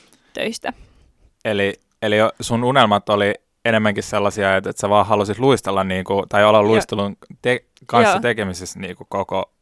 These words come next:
Speaker 1: Joo,
Speaker 2: elämässä ajan.
Speaker 1: varmaan niinku ajattelin, että hautaa mennään luistimet jalassa, et
Speaker 2: Niin just. Toi itse asiassa vähän ehkä erilainen niinku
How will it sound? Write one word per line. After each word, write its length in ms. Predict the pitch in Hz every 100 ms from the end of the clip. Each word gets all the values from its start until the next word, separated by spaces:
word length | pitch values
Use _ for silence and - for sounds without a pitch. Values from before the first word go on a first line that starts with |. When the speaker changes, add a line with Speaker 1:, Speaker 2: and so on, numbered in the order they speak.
| -
Speaker 1:
Joo, 160 | 208
Speaker 2:
elämässä 300 | 196 190 180 -
ajan. 220 | 190 185
Speaker 1:
varmaan 340 | 196 202 208
niinku 220 | 214 202 190
ajattelin, 680 | 185 190 - - 220 214
että 160 | 226 -
hautaa 380 | 196 190 233 240
mennään 360 | 254 240 247 226
luistimet 520 | 240 233 - - 247
jalassa, 440 | 269 240 262 -
et 120 | 262 -
Speaker 2:
Niin 260 | 113 104
just. 200 | 101 - _ _ _ _ _ _
Toi 220 | - 120 120
itse 160 | -
asiassa 260 | 117 - _ _ _ _ _ _ _ _ _ _ _ -
vähän 240 | 131 131
ehkä 200 | 123 139
erilainen 580 | 143 139 107 98 98 95
niinku 380 | 95 92 95